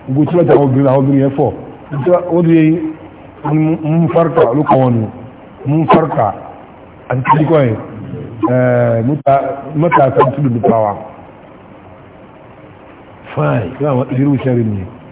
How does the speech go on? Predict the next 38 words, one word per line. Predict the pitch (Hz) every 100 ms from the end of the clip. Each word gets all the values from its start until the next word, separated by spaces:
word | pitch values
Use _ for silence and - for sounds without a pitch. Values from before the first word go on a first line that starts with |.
| - - -
Wọ́n | - 160
náà | 156
lọ | 139
máa | 131 147 143
fi, | 131 139 131 131
mo | 139
jẹ́ | 143
fẹ́ | 151 165
bí |
lọ́wọ́ | 147 143 123
bọ̀, | 110 92 - - -
wọ́n | - 165
àgbọ̀n | 147 147
mọ̀ | 135
ń |
takò. | 123 107 104 92 - - - -
Wọ́n | - 147
náà | 151 143
lọ | 139
máa | 143 143 120
fi | 139 135 131 131 127 123
tárù | 156 151
bọ̀ | 120 117 127
sí. | 123 - - - - - -
Wọ́n | 135 151
á |
yá, | 156 156 160
ṣé | 139
mo | 170
fẹ́ | 165
bí | 180
ìrọ̀kùn | 165 139 151
tó | 156
tún, | 170 143 117 - - - -
tún | 185
ní | 151
fáwa | 156 151 143
ní | 135